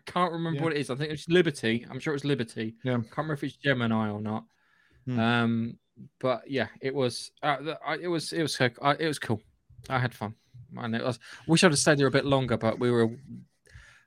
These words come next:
Speaker 1: were kinda hanging from the previous day. We, you know, got, we did so much
Speaker 2: Uh, the
Speaker 1: stuff
Speaker 2: pi-,
Speaker 1: and
Speaker 2: the, the comparison picture of,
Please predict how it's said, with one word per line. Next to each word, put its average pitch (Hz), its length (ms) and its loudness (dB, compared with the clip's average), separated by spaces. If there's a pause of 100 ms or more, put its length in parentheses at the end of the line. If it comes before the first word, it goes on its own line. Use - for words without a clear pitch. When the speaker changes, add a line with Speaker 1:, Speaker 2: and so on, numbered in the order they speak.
Speaker 1:
were 131 80 -18
kinda 135 220 -2
hanging 120 420 0
from 120 160 -6
the 113 80 -2
previous 117 380 0
day. 127 180 0
We, 117 180 -4 (640)
you 131 160 -6
know, 117 80 -4
got, 120 220 -8 (320)
we 135 80 0
did 127 180 -4
so 117 160 2
much 110 140 0
Speaker 2:
Uh, 170 100 8
the 170 160 6
Speaker 1:
stuff - 60 -4
Speaker 2:
pi-, - 160 12
Speaker 1:
and - 100 -4
Speaker 2:
the, 202 140 12
the 202 140 8
comparison 220 680 6
picture 170 560 0
of, 143 160 0